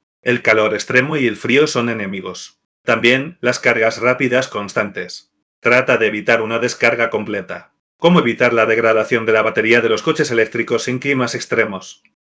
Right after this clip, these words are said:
En climas fríos, calienta el coche antes de conducir.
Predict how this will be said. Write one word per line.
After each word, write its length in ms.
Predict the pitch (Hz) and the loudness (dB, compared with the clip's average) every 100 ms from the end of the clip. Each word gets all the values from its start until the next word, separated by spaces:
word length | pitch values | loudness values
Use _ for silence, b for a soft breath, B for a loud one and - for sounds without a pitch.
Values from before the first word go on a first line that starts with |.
| _ | _
En 240 | 120 123 | -2 -2
climas 380 | 123 156 170 156 | 0 2 2 2
fríos, 420 | - 120 110 104 | 0 2 4 2
calienta 480 | - 113 117 147 147 | -2 0 2 2 2
el 140 | 110 92 | 0 0
coche 260 | 156 135 | -2 0
antes 260 | 123 135 143 | 0 2 2
de 80 | 127 | 0
conducir. 540 | 104 95 95 95 - | -6 -6 -10 -12 -14